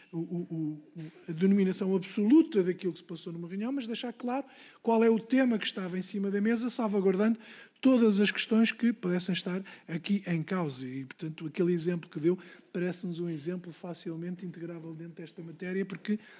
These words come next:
naturalmente, que para nós esta questão é, eh, fundamental. Assim como julgamos que é importante o alargamento da, da,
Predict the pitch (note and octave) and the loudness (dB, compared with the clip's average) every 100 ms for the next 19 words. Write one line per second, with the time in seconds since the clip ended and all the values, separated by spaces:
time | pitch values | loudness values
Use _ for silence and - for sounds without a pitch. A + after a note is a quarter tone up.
0 | - F#3+ F#3 F3+ E3+ E3 G3 F#3+ - G3 | -6 -2 0 0 -2 2 2 0 -2 -4
1 | G3 F3+ F3 G3 - - - - F#3 - | -4 -4 -2 -2 -4 -14 -20 -6 -4 -4
2 | F3+ - G3+ G3+ G3+ F#3+ G#3 E3+ D#3 C#3+ | -6 -4 -2 -4 -2 -4 -2 -4 -4 -4
3 | C#3+ - F#3+ D#3+ C#3 C3 - _ - - | -8 -4 -2 -2 -4 -10 -18 _ -20 -20
4 | - A3+ D4 B3+ B3 C#4 D4 - - _ | -8 4 6 6 6 4 2 -6 -20 _
5 | _ _ _ _ _ _ E3+ A3+ G3 D3 | _ _ _ _ _ _ -2 0 0 0
6 | - F#3+ F#3+ - - A3+ A3+ - _ _ | -4 -4 -4 -6 -4 -4 -4 -10 _ _
7 | G3 G#3+ A#3 A#3 G#3+ A3 A3+ A3 F#3 D#3+ | 2 4 6 6 4 4 4 2 0 -6
8 | C#3 - _ D#3+ F#3 F3+ E3+ E3+ D#3+ | -14 -16 _ -8 -4 -4 -6 -8 -6